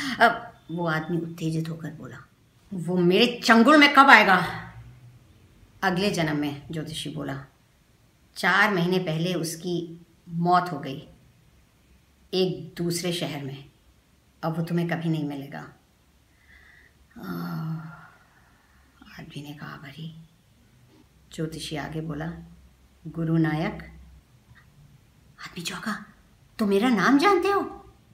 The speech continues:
"जैसे मैं और सब जानता हूँ, गुरु नायक। अब मेरी बात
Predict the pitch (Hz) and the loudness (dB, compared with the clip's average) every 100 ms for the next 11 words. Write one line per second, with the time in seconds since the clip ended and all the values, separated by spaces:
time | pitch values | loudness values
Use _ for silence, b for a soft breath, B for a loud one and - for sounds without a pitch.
0 | _ _ - 165 160 - 202 208 - 170 | _ _ -14 -6 -4 -2 -4 -4 -6 0
1 | 185 202 - 196 160 143 151 156 147 151 | 0 2 -2 -2 -2 -4 -4 -4 -4 -4
2 | 156 147 185 - - _ _ _ _ _ | -4 -4 -6 -8 -14 _ _ _ _ _
3 | _ _ _ - 156 160 170 170 160 175 | _ _ _ -8 0 2 2 0 0 0
4 | 165 - | -2 -8